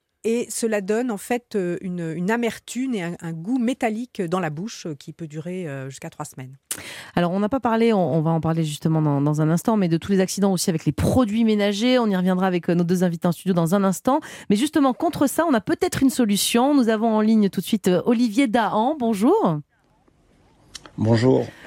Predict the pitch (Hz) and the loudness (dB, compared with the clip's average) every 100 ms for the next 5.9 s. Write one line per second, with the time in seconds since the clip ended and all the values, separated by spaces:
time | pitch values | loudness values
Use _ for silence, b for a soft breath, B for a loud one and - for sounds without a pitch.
0 | - 190 254 226 240 233 226 220 202 - | 0 2 2 2 2 4 2 2 0 0
1 | 294 277 233 220 220 196 - 202 185 277 | 2 2 0 2 2 2 0 0 4 4
2 | 240 220 - 285 226 220 233 - 311 277 | 2 -4 0 2 2 2 0 2 0 2
3 | 247 233 233 190 190 - 294 269 - - | 0 2 0 2 0 2 4 4 2 2
4 | 285 330 233 208 - 202 190 208 320 220 | 2 0 0 0 2 2 2 2 -2 -2
5 | 196 - 196 208 202 208 - 277 | -4 0 0 0 0 -2 0 -2